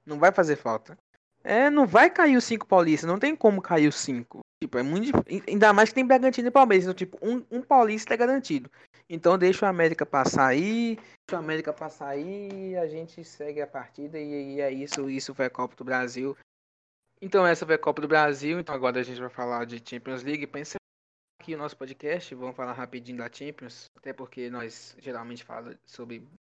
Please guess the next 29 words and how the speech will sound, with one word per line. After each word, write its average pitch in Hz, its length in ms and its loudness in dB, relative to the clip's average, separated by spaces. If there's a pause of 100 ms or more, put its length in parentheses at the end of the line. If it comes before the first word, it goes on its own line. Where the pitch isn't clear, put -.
(140)
Brasil 127 580 -6
aqui 117 160 -16
no 117 120 -20
podcast, 123 680 -14 (460)
mas 139 180 -4
é 147 60 2
porque 147 240 -10
teve 143 260 -12
muita 139 220 -10
coisa 123 280 -8
boa 113 380 -8
na 113 140 -8
Champions, 117 420 -14
nós 117 160 -10
vamos 226 160 -16
falar. 160 500 -12 (840)
E 127 200 -8
vamos 147 280 -2
aqui 165 180 -6
grupo 151 300 -4
por 165 180 -4
grupo, 175 300 2
a - 20 6
gente 147 100 -6
vai 151 100 0
falar 143 220 -4
os 143 140 -4
nomes 156 440 -10
e 170 300 -10